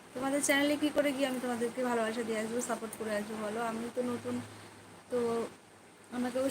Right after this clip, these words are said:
সবাই একটু সাপোর্ট করো, ভালোবাসা দাও, আমিও তোমাদের নিয়ে একসাথে এগিয়ে যেতে চাই। তো কেউ কারো হাত ছে-, ছেড়ে লাভ নেই, ধরে এগিয়ে যাওয়া যাবে, ছাড়লে তো মাঝে রাস্তা ছেড়ে চলে যাবে, কেউ এগোতে পারবে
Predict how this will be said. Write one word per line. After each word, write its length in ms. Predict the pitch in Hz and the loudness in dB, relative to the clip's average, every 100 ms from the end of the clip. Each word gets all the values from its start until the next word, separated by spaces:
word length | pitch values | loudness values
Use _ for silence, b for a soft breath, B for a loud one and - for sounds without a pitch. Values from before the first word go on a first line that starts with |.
| 262 | 0
সবাই 160 | 240 240 | 0 0
একটু 140 | 240 262 240 | -2 -4 -2
সাপোর্ট 260 | 226 240 - | 0 -2 -2
করো, 140 | 240 240 | 0 2
ভালোবাসা 340 | 240 226 226 247 | 2 2 0 0
দাও, 100 | 254 240 | 0 0
আমিও 180 | 226 240 233 | -2 -4 -4
তোমাদের 240 | 226 226 226 | -4 -2 -2
নিয়ে 140 | 233 226 | -2 -2
একসাথে 260 | - 226 233 | -4 -6 -4
এগিয়ে 180 | 226 226 233 | -4 -4 -4
যেতে 160 | 233 226 | -4 -2
চাই। 120 | 240 277 - - - - - - - | -2 -4 -8 -18 -20 -20 -20 -20 -10
তো 60 | 240 226 | -8 2
কেউ 140 | 247 233 | 2 2
কারো 460 | 240 233 233 - 254 240 | 0 -2 -4 -4 -2 0
হাত 140 | 220 220 - - - - - - - - | -2 -6 -14 -20 -20 -20 -20 -20 -12 -8
ছে-, 280 | 240 220 - - | -6 -6 -8 -10
ছেড়ে 200 | - 285 277 | 0 2 4
লাভ 100 | 240 220 | 2 0
নেই, 100 | 202 - - - - - 214 | -4 -8 -16 -20 -16 -8 0
ধরে 160 | 277 302 | 4 4
এগিয়ে 200 | 247 254 233 | 4 2 2
যাওয়া 140 | 226 208 | 2 0
যাবে, 140 | 208 196 | -2 -4
ছাড়লে 400 | 233 226 247 262 277 | 0 2 2 0 2
তো 40 | 294 262 | 2 2
মাঝে 180 | 247 247 | 2 2
রাস্তা 180 | 247 262 247 | 0 -2 -2
ছেড়ে 160 | 254 240 | -4 -2
চলে 140 | 240 214 | -2 -2
যাবে, 160 | 208 208 - | -2 -4 -4
কেউ 120 | 247 233 | -2 -2
এগোতে 200 | 214 214 | -4 -4
পারবে 180 | 202 | -4